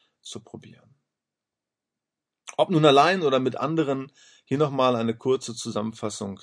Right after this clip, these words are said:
der Lectio Divina. In der Lesung, erstens, ja, lese ich den Text langsam und laut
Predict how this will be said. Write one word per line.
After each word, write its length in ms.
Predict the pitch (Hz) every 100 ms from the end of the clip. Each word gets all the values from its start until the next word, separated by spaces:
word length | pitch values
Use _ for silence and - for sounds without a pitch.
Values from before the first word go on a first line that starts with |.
| -
der 80 | 107
Lectio 380 | 101 98 - -
Divina. 520 | - - 110 120 - _ _ _ _ _ _ _ _ _ _ _ _ _ _ _ _ _ _ _ _ _ _ _ _ _ _ _
In 100 | 135
der 100 | 135
Lesung, 560 | 127 175 170 147 208 - - 123
erstens, 580 | 123 139 - 127 208 -
ja, 220 | 113 110 -
lese 400 | 120 170 196 160
ich 120 | -
den 160 | 139
Text 340 | 127 156 - -
langsam 500 | 117 147 147 139 123
und 120 | 107
laut 440 | 110 120 - -